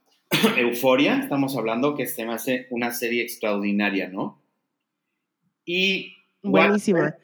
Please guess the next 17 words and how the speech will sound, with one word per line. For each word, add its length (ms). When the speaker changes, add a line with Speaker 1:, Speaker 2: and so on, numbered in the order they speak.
Speaker 1:
no 320
soy 340
fan, 420
no 100
me 140
gustan 360
los 220
cómics. 640
<laughs> 380
Y 400
yo 220
la 160
vi 200
dos 240
o 80
tres 220
capítulos 800